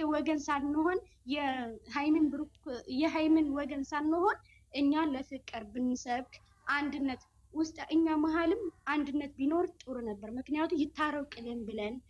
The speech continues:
ወይም ደግሞ እነሱ የሚታረቁለት ሌላ ሀሳብ አምጥተን እኛ እኮ እንበዛለን ከነሱ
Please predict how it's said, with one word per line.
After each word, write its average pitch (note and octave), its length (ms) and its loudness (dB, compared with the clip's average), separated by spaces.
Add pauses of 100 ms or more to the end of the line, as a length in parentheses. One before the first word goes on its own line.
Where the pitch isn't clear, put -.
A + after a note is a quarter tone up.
(260)
ወይም D4 180 0
ደግሞ D#4 180 6 (120)
እነሱ D#4 340 4
የሚታረቁለት D4 840 -4
ሌላ G#4 260 4
ሀሳብ C#4 360 -4
አምጥተን C#4+ 380 -6 (100)
እኛ A4 180 2
እኮ B4 180 4
እንበዛለን G4 640 4
ከነሱ E4+ 380 2